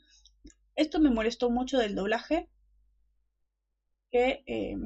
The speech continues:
hay una consis-, una inconsistencia, porque ya habían dicho la palabra hoodoo. De hecho, lo dicen en Faith. El momento de, "No sé, voy a buscar un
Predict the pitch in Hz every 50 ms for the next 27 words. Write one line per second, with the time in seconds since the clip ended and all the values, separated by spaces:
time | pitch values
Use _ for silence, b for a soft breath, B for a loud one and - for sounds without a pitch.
0 | 214 - _ _ _ - - _ _ 240 254 269 277 269 269 240 226 226 - -
1 | 233 233 - _ _ _ 254 240 254 254 254 220 233 233 240 233 - - 247 240
2 | 233 - - 170 190 - _ _ _ b b b b b b _ _ - 226 -
3 | 240 220 - - 240 - - 302 330 339 302 277 302 302 285 247 214 208 269 302
4 | - - 254 214 208 196 - - 190 202 190 196 196 - - - - 247 226 208
5 | 202 190 170 - - _ _ _ _ _ _ _ _ _ _ _ _ _ _ _
6 | _ _ 214 214 214 - - 311 302 262 240 240 - 208 202 202 - 233 247 254
7 | - - - _ _ _ _ _ _ _ _ _ _ b b b b b b b
8 | b b b b b _ 226 226 233 226 233 233 247 247 233 220 - - - _
9 | 240 240 240 240 - 302 302 285 226 247 254 262 254 240 247 240 - - 247 247
10 | 254 254 247 240 - -